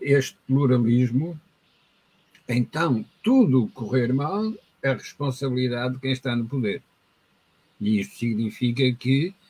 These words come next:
é um poder de curta duração e de pouca eficácia. Eh, recordando as histórias do Partido Socialista, há sempre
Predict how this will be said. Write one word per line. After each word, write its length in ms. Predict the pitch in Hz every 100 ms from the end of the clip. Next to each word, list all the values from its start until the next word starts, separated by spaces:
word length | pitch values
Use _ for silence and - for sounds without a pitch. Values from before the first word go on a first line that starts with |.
| _ _
é 80 | 113
um 120 | 107
poder 400 | 92 110 104 110
de 160 | 110 107
curta 520 | - 175 196 180 - 101
duração 640 | 98 104 95 - 120 180 _ _ _ _ _ - - 131
e 240 | 123 135
de 260 | 120 160 156 -
pouca 520 | 165 147 196 131 - 127
eficácia. 1080 | 101 - 95 120 104 98 87 - - - - _ _ _ - _ _ _ _ _ _ _ _
Eh, 380 | 196 175 151 127 _ _ _ _ _ -
recordando 1120 | 160 202 190 156 135 123 120 98 92 90 85 _ _ _ _ _ 101
as 280 | 101 90
histórias 520 | - - 151 117 92 87
do 80 | -
Partido 420 | 104 120 127 -
Socialista, 720 | - 107 98 123 151 - 113 123 _ _ _ _ _ - _
há 400 | 135 165 190 190
sempre 960 | 151 - 160 170 165 131 156 170 190